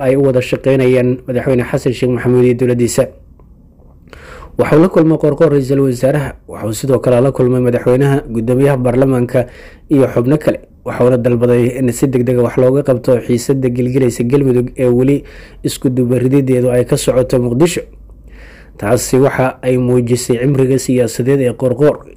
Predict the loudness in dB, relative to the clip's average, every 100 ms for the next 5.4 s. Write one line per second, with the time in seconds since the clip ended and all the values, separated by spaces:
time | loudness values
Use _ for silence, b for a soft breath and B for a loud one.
0 | -2 0 2 0 2 0 0 -2 -2 -2
1 | -2 -4 -2 0 2 0 -2 -2 0 0
2 | 0 -4 -10 -2 0 2 2 2 2 0
3 | -2 -2 -2 -2 -2 -2 -2 -4 -6 -8
4 | -2 0 0 0 -2 -2 -4 B B B
5 | B -2 0 0